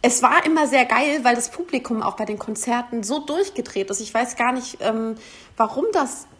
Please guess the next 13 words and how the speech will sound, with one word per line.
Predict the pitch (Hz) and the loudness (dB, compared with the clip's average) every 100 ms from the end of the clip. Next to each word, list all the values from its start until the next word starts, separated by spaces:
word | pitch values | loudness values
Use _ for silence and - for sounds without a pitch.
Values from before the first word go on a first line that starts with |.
| _ | _
im | 247 247 | 0 0
Osten | 254 269 - 233 | -2 -6 -6 -4
so | 247 | -2
extrem | 220 - - 311 392 | -2 -4 -8 -2 -2
ist, | 285 | -2
aber | - 226 | -8 -6
die | 214 | -6
Leute | 208 - - 262 220 | -4 -4 -4 -8 -6
haben | 247 247 | -4 -2
so | 226 | -2
eine | 294 285 - 226 233 | -4 -6 -6 -8 -4
geile | - - 269 254 | -2 -2 -2 -6
Feierattitüde, | 240 - 294 311 220 - 202 - - 208 233 294 | -10 -10 -6 -2 -4 -4 -10 -12 -10 -4 -4 -4